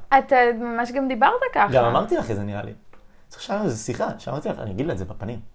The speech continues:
Speaker 2: היה איזה מישהי שאמרתי שהיא יפה וזה.
Speaker 1: נכון,
Speaker 2: אני אגיד לה.
Speaker 1: ואמרתי לך, ל-, ד-, ד-, דוד, דבר איתה.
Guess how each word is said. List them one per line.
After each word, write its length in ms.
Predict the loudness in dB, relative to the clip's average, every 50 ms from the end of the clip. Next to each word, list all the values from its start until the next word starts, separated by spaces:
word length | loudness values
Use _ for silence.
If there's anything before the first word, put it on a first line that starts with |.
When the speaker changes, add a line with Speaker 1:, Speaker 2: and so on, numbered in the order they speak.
| -12 -4 2
Speaker 2:
היה 140 | 4 4
איזה 140 | 4 4 2
מישהי 200 | -2 -6 -8 -10
שאמרתי 420 | -12 -10 -10 -6 -6 -6 -6 -8 -10
שהיא 140 | -10 -12 -10
יפה 140 | -6 -6 -6
וזה. 100 | -6 -6 -10 -10 -8 -4
Speaker 1:
נכון, 280 | -2 0 4 6 8 8 8
Speaker 2:
אני 40 | 8 8
אגיד 100 | 8 8
לה. 60 | 8
Speaker 1:
ואמרתי 180 | 8 8 8 6 6 6
לך, 140 | 4 4 4
ל-, 540 | 4 4 4 2 2 2 2 2 0 -2 -6
ד-, 180 | -10 -10 -8 -6
ד-, 80 | -4 -2
דוד, 200 | 0 0 0 0 0
דבר 200 | -2 2 2 2 2
איתה. 260 | 2 0 -2 -4 -4